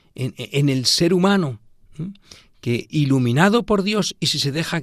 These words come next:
guiar por Dios, es capaz de lo mejor.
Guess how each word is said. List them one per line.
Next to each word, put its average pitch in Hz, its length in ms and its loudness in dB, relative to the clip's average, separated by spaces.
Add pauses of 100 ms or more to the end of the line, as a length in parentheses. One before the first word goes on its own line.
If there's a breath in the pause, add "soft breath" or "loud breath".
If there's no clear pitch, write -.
guiar 143 340 -2
por 131 200 -6
Dios, 147 280 -4 (360 soft breath)
es - 140 -2
capaz 127 360 -6
de 123 100 -4
lo 120 120 -6
mejor. 117 400 -10